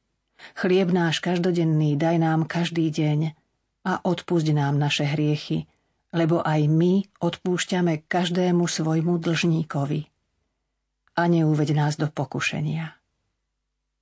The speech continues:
Potom im hovoril: Niekto z vás má priateľa. Pôjde k nemu o polnoci a povie mu:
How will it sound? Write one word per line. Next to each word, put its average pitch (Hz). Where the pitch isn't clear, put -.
Potom 170
im 165
hovoril: 160
Niekto 220
z 190
vás 190
má 175
priateľa. 151
Pôjde 214
k 180
nemu 170
o 170
polnoci 156
a 165
povie 160
mu: 147